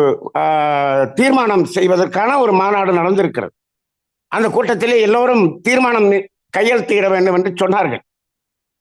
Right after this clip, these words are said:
மகரிஷி அவர்கள் அதுக்கு தடை சொல்லிவிட்டார்கள். "நான் கையெழுத்திட மாட்டேன்" என்று சொல்லிவிட்டார்கள். என்ன கண்டிஷன் என்று சொன்னால், அ-, அதாவது,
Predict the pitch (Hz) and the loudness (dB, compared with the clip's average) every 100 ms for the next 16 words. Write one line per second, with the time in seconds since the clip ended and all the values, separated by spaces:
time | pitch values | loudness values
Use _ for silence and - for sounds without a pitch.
0 | _ 147 233 269 233 226 214 233 202 208 | _ -4 0 0 2 2 2 2 0 0
1 | 196 165 135 - - 185 226 240 214 190 | 0 0 -2 -6 -10 -4 -2 0 2 2
2 | 160 151 127 95 - _ _ - 202 214 | 0 -2 -4 -6 -16 _ _ -4 -2 0
3 | 190 220 240 170 202 180 170 185 202 180 | 0 0 0 0 0 0 0 0 0 0
4 | 156 135 113 107 - 87 87 _ _ _ | 0 -2 -4 -6 -6 -10 -12 _ _ _
5 | _ _ _ _ 143 220 269 208 226 226 | _ _ _ _ -4 0 0 0 0 0
6 | 233 214 180 160 147 143 120 - _ _ | 0 0 0 0 0 0 -2 -8 _ _
7 | _ _ _ _ _ _ _ _ - 135 | _ _ _ _ _ _ _ _ -8 -4
8 | 139 147 220 240 214 | -2 0 0 2 2